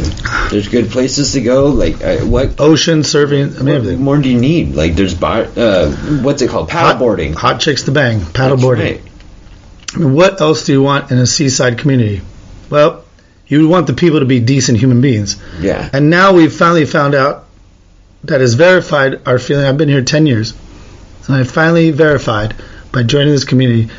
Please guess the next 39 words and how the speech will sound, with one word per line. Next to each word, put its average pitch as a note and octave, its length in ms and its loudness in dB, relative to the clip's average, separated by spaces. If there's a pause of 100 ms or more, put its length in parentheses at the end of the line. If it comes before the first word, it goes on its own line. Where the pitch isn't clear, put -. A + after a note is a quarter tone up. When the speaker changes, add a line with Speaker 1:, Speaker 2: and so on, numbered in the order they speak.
(280)
Speaker 2:
what C3+ 360 -2 (800)
lecherous, E3+ 680 0 (560)
disgusting D3 800 -2 (260)
human E3 300 0
beings D3 220 2
actually D3 300 0
live F#3+ 180 2
here, B2+ 240 -2 (880)
here D3+ 180 0
in C#3 80 2
Huntington C3 320 2
Beach. G2+ 300 -4 (260)
Speaker 1:
We're B2+ 140 -2
probably A#2+ 340 2
the A#2 180 0
only A#2+ 220 0
two A#2 200 -2
decent A2 360 0
ones. F2+ 340 -4
Speaker 2:
We C#3 140 2
pretty E3 240 0
much D#3 220 0
are. D3+ 260 0
I C3 80 2
think C#3 200 -2
they C#3 100 2
should A#2+ 160 0
give C3 160 2
us A#2+ 160 0
an B2 80 2
award D3+ 400 4
to D3+ 80 0
the C3 80 2
city, E3 320 0
a A#2+ 40 -2
key A#3+ 200 0
to A3 80 2
the C3 100 0
city. C3+ 360 0